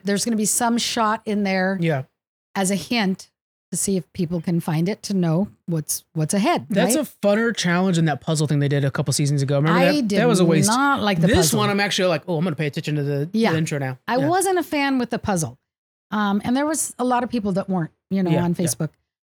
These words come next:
Speaker 1: Uh, the Risk or Protect. So they're talking about how, you know, we were just down to three votes. And Jeff saying, you know, it's done by design, that they felt that many layers, that it has many layers and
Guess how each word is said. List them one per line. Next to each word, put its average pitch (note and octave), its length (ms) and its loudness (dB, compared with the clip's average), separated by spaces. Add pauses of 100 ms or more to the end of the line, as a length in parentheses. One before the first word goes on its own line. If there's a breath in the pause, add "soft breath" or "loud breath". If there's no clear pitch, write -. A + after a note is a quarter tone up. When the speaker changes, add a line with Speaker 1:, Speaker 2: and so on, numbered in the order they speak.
(100)
Speaker 1:
Uh, A#3+ 300 2
the B3 100 2
Risk D4+ 260 0
or C#4 80 0
Protect. C4 480 -2
So A#3 200 -2
they're A#3 180 -2
talking B3+ 320 -4
about A#3 160 -2
how, G#3 400 -2
you A#3 160 -4
know, F#3+ 100 -2
we F3+ 180 0
were A#3+ 100 -2
just F#3+ 180 -4
down F3+ 200 0
to F3+ 80 0
three F3+ 240 -2
votes. F#3+ 520 -4 (720)
And G3+ 520 0
Jeff G#3+ 200 0
saying, G#3+ 360 0
you G#3 40 2
know, F#3+ 120 2
it's - 240 -2
done G3 220 0
by G#3+ 140 0
design, G3+ 600 0
that F3 140 -4
they F3 120 0
felt A3 300 -2
that G#3 100 -2
many G#3 360 2
layers, A#3+ 580 0 (560)
that A3 120 0
it A3+ 60 2
has G#3+ 220 2
many A#3 220 2
layers A3 420 2
and G3+ 340 0